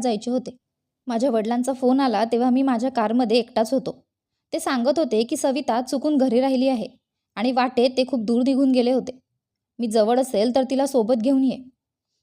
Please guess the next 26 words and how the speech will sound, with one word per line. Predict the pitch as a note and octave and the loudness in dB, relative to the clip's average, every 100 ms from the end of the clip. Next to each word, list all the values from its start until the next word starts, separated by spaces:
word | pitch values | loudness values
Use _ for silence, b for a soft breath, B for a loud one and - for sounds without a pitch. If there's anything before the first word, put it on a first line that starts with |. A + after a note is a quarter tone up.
| - | -8
या | C#4 | -6
मूर्ख | D4+ B3 C4 | -2 -2 -2
मुलीकडून | D4+ D4+ D4 C4+ D4 | -2 0 0 0 0
आणखी | A3+ A3 C4 | -2 -4 -4
काय | D4 C#4 | -2 -2
अपेक्षा | C#4 C4+ C4 | -2 -4 -2
करता | C4 G#3+ A3+ | -2 0 0
येईल? | G#3+ A3 - _ _ _ _ - | 0 -4 -12 _ _ _ _ -10
सर्व | - A#3 D4+ | -4 0 2
लोक | D4 D4+ | 0 0
गाडीत | D4 A#3 B3 | 0 0 0
बसले | C#4 D4 C#4+ | 0 0 0
असताना | D4 C4+ C#4 G#3 A3+ | 0 0 0 0 0
ती | B3+ | 0
झोपली | B3+ A#3 A#3 | 0 0 0
होती | D#4 A3+ G#3+ | -2 -2 -2
का, | G#3+ B3 - _ _ _ - | -4 -6 -10 _ _ _ -10
जी | A#3+ | -4
घरी | C#4 B3 | 0 0
एकटीच | B3 B3+ B3 C#4 | -2 -2 -4 0
राहिली | C#4 B3+ | 2 2
होती?" | B3+ A#3 C4+ - - _ _ _ _ - | 0 -2 -6 -8 -20 _ _ _ _ -6
मला | C#4 | -4
आश्चर्य | C4+ - B3+ C#4+ | -4 -2 0 2
वाटले | C#4 B3+ D4 | 0 -2 -2
नाही, | D4 A3 | -2 -4